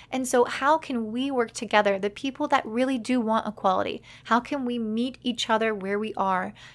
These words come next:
and teach each other, but in an open-minded, collaborative discussion instead of necessarily, like, trying to shame other people, trying to guilt other people, canceling other people,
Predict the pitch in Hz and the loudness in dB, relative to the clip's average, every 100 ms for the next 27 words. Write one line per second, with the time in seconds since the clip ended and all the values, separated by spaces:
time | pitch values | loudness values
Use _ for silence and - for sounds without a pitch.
0 | - 226 220 214 - 277 - 320 - 214 | -6 -4 -4 -6 -4 -2 -2 -2 2 4
1 | 196 190 190 - - - 226 240 254 240 | 4 2 0 -6 -18 -2 0 2 0 0
2 | - 247 262 269 233 214 214 - - 214 | 2 0 0 -2 0 0 -2 -8 -4 0
3 | 208 208 220 226 220 220 - - _ _ | 4 4 4 2 2 0 -2 -14 _ _
4 | _ - 214 208 - 220 247 - 214 196 | _ -8 -4 -2 0 2 2 2 -2 -2
5 | 202 285 - - - - 226 208 - - | -4 -6 -12 -20 -8 0 0 0 -2 0
6 | 214 208 - - 202 190 190 - - 214 | 2 2 -2 -4 -2 -2 -4 -6 -4 -4
7 | 208 - 202 196 190 190 190 190 - 226 | -4 -2 -2 -2 -4 -4 -4 -6 -4 -4
8 | 233 - 233 226 233 240 220 - 262 269 | -2 0 2 2 0 -4 -2 0 0 0
9 | 269 247 233 233 226 220 214 208 208 208 | 0 0 2 2 0 -4 0 2 0 0
10 | 214 196 196 208 196 262 254 240 - 220 | -4 -4 -6 -10 0 4 4 2 0 2
11 | 214 202 - 202 202 196 196 196 - - | 2 0 -6 -6 -2 2 2 0 -12 -20
12 | _ - 269 254 - 226 226 - 202 202 | _ 0 0 0 0 0 -2 -2 0 0
13 | 202 - 202 196 190 185 185 190 | 0 -4 -6 0 0 2 0 -4